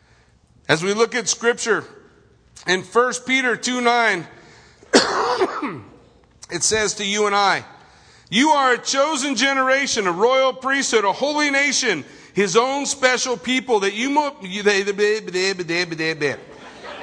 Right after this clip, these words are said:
<sighs> Just works out that way sometimes.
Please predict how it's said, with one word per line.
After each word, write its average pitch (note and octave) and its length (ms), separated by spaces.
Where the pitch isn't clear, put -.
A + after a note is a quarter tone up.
<sighs> F#3+ 220
Just - 220
works F#3+ 260
out G3 180
that D#3 180
way C#3 180
sometimes. C3+ 640